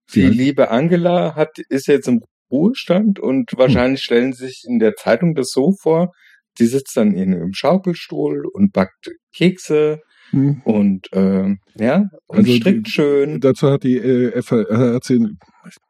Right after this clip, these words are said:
Speaker 1: meine, in der F-, F A Z habe ich's gelesen. Kann sein, dass sie zitiert haben oder sie hat zur F A Z gesagt.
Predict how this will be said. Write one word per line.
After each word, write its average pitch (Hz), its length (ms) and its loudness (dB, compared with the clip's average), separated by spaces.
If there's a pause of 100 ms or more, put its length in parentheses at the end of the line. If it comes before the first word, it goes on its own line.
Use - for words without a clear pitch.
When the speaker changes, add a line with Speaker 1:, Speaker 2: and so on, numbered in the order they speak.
Speaker 1:
meine, 98 260 0
in 98 60 4
der 92 100 -2
F-, - 360 -12
F - 160 -14
A 90 80 -4
Z - 280 -4
habe 101 120 -4
ich's - 140 -14
gelesen. 131 560 0 (480)
Kann 92 140 -8
sein, 104 200 2
dass 98 120 -2
sie 85 100 -8
zitiert 95 460 -4
haben 107 180 2
oder 95 160 0
sie 92 120 -4
hat 90 80 -8
zur 95 120 -6
F 92 120 -6
A 92 340 -6
Z - 240 -4
gesagt. 98 480 -2